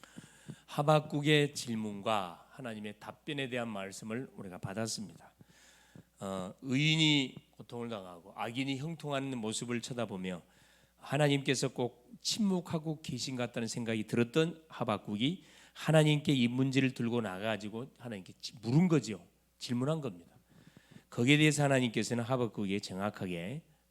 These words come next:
답변을 주셨습니다. 그렇죠. 어, 이 묵시는 반드시, 어, 정한 때가 있다.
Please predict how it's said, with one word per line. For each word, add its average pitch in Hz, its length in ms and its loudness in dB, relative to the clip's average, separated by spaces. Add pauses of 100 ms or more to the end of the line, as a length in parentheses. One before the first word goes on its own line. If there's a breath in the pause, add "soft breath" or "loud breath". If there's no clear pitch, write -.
(120)
답변을 139 440 -8
주셨습니다. 117 480 -10 (680)
그렇죠. - 300 -16 (640 loud breath)
어, 95 140 -4
이 143 340 6
묵시는 139 580 2 (140)
반드시, 196 580 -2 (280)
어, - 120 -20 (120)
정한 139 400 -2
때가 165 200 0
있다. - 460 -8